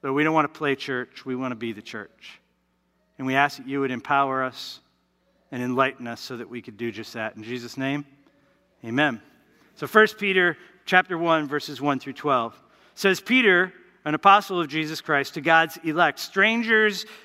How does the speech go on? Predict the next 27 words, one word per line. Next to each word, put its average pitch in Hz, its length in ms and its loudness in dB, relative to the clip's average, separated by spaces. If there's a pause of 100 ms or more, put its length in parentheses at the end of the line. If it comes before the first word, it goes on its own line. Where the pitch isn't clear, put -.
in 185 140 0
the 185 100 0
world, 135 320 2
scattered 190 540 0
throughout 151 380 2 (260)
Pontus, 175 500 2
Galatia, 165 680 0 (420)
Cappadocia, 180 760 2
Asia, 156 520 0 (220)
and 147 80 -4
Bithynia, 156 540 -2 (560)
who 196 80 8
have 214 160 6
been 196 160 2
chosen 262 540 2
according 185 420 2
to 165 100 -6
the 151 140 -4
foreknowledge 208 800 6
of 151 140 -4
God 160 260 4
the 165 60 -12
Father 135 360 2
through 165 240 0
the 156 140 -6
sanctifying 196 920 -2
work 156 360 0